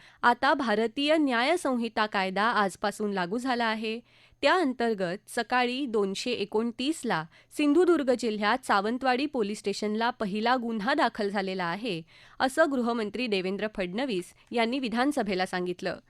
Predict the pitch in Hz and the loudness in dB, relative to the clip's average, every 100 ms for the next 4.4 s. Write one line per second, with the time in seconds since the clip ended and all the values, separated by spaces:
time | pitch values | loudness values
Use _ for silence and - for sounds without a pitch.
0 | _ _ _ _ _ 247 262 247 320 330 | _ _ _ _ _ 4 4 4 0 2
1 | 339 349 285 - - 359 247 - 220 202 | 2 2 2 -2 -2 0 -2 -4 -8 -6
2 | 202 220 220 175 175 254 233 262 285 302 | -4 -4 -4 -8 -8 -4 2 2 2 0
3 | 320 - 214 262 208 - 202 196 202 190 | 0 -2 -2 0 -2 -2 -4 -2 -2 -4
4 | 170 208 233 247 | -2 -2 0 -2